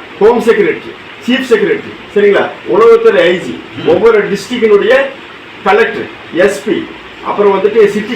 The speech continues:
Speaker 1: கமிஷனர்ஸ், இவங்க அத்தனை பேருக்கும் பத்து பக்கம் கொண்ட ஒரு லெட்டர் அனுப்புறோம். கலெக்ஷன் டீம்னா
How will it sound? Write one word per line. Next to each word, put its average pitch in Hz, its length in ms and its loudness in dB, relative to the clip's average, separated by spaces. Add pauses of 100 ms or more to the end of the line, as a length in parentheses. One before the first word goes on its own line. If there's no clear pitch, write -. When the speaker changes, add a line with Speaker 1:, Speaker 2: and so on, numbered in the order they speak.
(100)
Speaker 1:
கமிஷனர்ஸ், 214 480 0 (120)
இவங்க 165 200 -2
அத்தனை 202 240 0
பேருக்கும் 175 340 -4
பத்து 269 180 -4
பக்கம் 202 300 -2
கொண்ட 180 140 0
ஒரு 175 180 -2
லெட்டர் 165 280 -2
அனுப்புறோம். - 320 -6 (340)
கலெக்ஷன் 180 380 2
டீம்னா 170 240 4